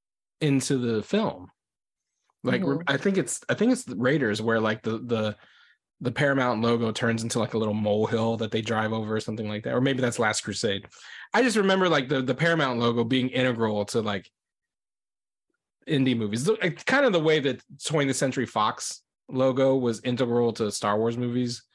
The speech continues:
Speaker 1: until it wasn't.
Speaker 2: Mm-hmm.
Speaker 1: Like, do you remember that weird period before they bought Fox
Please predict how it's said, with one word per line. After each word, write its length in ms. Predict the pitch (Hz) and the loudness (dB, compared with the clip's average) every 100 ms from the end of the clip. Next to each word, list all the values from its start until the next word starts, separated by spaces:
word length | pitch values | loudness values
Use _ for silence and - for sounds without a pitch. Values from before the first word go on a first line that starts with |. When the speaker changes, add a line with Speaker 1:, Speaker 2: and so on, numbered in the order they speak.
| _ _ _ - | _ _ _ -10
Speaker 1:
until 280 | 107 117 101 | -4 -2 -2
it 100 | 92 | 0
wasn't. 340 | 104 - 113 | 0 0 -2
Speaker 2:
Mm-hmm. 80 | - - | -6 -2
Speaker 1:
Like, 220 | 143 143 - - | -2 -2 -10 0
do 80 | |
you 60 | 185 | 4
remember 200 | 240 247 | 6 6
that 140 | 196 | 4
weird 280 | 156 175 165 | 4 2 2
period 360 | 160 156 156 117 | 2 2 2 0
before 360 | 131 - 139 | -4 0 2
they 120 | 139 127 | 2 2
bought 320 | 117 120 - | 2 0 0
Fox 560 | - 107 120 - - | -2 0 0 -4 -14